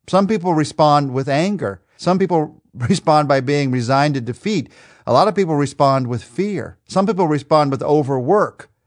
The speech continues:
But Jesus said, "Here's how I want you to respond." Respond by knowing that you're poor in spirit. Now, when he talks about being poor in spirit here,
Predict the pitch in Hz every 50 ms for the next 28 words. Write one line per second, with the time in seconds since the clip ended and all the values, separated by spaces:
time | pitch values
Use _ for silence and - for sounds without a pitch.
0 | _ _ _ _ _ _ _ _ _ _ _ - 98 - 165 220 247 208 180 156
1 | - - 123 113 107 113 180 185 170 156 160 156 143 139 143 - - 117 98 98
2 | 95 87 - - - 98 90 87 - - _ _ _ _ _ _ _ _ _ _
3 | _ _ _ _ _ _ _ _ _ _ _ _ _ - 117 - - - 156 175
4 | 196 208 226 233 233 226 - _ _ _ _ - 113 120 135 139 147 151 151 147
5 | 135 127 - 120 - - - 120 113 113 104 98 - - _ 98 87 82 - -
6 | _ _ _ _ _ _ _ _ _ _ _ _ - 110 113 - - - 120 131
7 | 156 156 - 170 175 156 143 151 147 135 127 147 131 120 123 - - 156 156 147
8 | 131 120 107 - - - 139 135 123 113 107 120 117 117 110